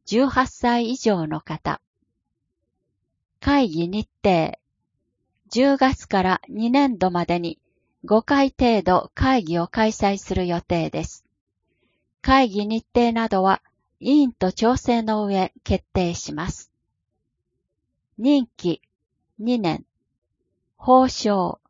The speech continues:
会議に出席した場合に所定の謝金を支払います。選考方法。応募動機、年齢、性別などバランスを考慮して選考します。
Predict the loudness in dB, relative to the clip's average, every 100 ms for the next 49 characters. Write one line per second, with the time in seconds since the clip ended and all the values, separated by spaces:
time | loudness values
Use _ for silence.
0 | _ _ _ _ _ -2 2 2 2 -4
1 | -2 -2 -2 0 -2 0 -4 0 2 4
2 | 2 0 -4 -10 -12 _ _ _ -4 0
3 | 4 6 6 4 0 0 0 0 -2 0
4 | -2 -4 -6 -4 -2 -2 -2 -4 -6 -8
5 | -10 -20 _ _ _ _ _ _ _ _
6 | _ _ _ _ _ _ -2 0 0 2
7 | 4 4 4 4 2 0 -4 -4 -6 -14
8 | _ _ _ _ _ _ _ _ 2 4
9 | 4 4 2 2 2 -2 -6 -6 -6 _
10 | _ -4 0 0 0 0 0 -2 -10 _
11 | _ _ 0 4 4 2 0 -4 -4 0
12 | -2 -2 -10 -2 2 4 2 0 0 0
13 | 0 0 2 2 -4 -4 -2 -2 -2 -4
14 | -4 -4 -2 -2 -4 -8 -10 -12 -14